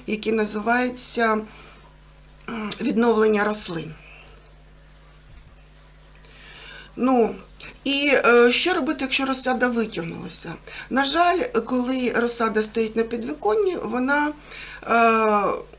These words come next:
особливо, якщо не дуже багато сонця, е, вона витягується, особливо витягуються сильно помідори.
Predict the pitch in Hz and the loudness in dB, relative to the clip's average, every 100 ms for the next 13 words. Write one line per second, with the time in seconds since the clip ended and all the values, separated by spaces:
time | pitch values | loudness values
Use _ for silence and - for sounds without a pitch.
0 | - - 247 247 254 311 277 240 226 - | -20 -2 0 0 2 2 4 6 4 2
1 | 233 240 220 226 247 233 233 214 208 247 | 2 4 4 2 0 0 0 0 2 2
2 | 240 220 269 - 403 392 381 339 330 - | 0 0 -2 -2 -2 -2 -2 -2 -2 -6
3 | - - - 226 233 247 285 330 - 240 | -16 -14 -2 0 2 0 2 2 2 -2
4 | 269 233 196 180 185 - 190 240 233 349 | -2 0 0 -2 -6 -6 -4 -4 -2 0
5 | 359 311 - - 196 240 277 285 285 269 | 2 0 -4 -8 -6 -2 2 2 2 0
6 | 262 233 - 262 247 240 226 226 240 208 | 0 -2 -2 -2 -2 -4 -4 -4 -4 -2
7 | 233 190 165 - | -4 -4 -6 -8